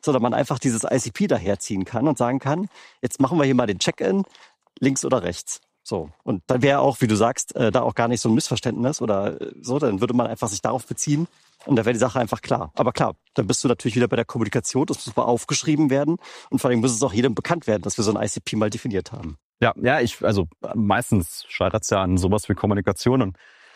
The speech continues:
Speaker 2: das würde ich sagen, ist ja schon zweistufig. Also hätten die Leute mal ein I C P, wie du es gerade beschrieben hast, dann glaube ich, wären, also würden sich viele Sales Orgs schon mal deutlich leichter tun. Würden sie darauf noch ein Qualifizierungsframework für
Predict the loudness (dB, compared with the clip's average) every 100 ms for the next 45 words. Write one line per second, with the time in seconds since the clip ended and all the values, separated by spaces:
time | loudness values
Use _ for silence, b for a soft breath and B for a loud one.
0 | b 2 6 4 4 2 2 2 2 2
1 | 4 2 4 2 4 4 4 2 2 4
2 | 6 6 4 2 2 2 2 0 0 -4
3 | 0 4 4 4 2 2 0 2 0 2
4 | 2 2 0 0 -2 2 2 2 2 2
5 | 0 -4 -2 2 2 0 -6 b b b
6 | b 2 2 2 0 0 2 2 0 0
7 | 0 0 -2 0 2 2 0 -4 -2 0
8 | 0 0 0 0 -4 2 4 4 -2 b
9 | b b 4 6 6 4 4 4 4 2
10 | 2 0 2 -4 0 0 2 -2 2 2
11 | 4 0 -2 0 2 2 2 0 2 4
12 | 4 0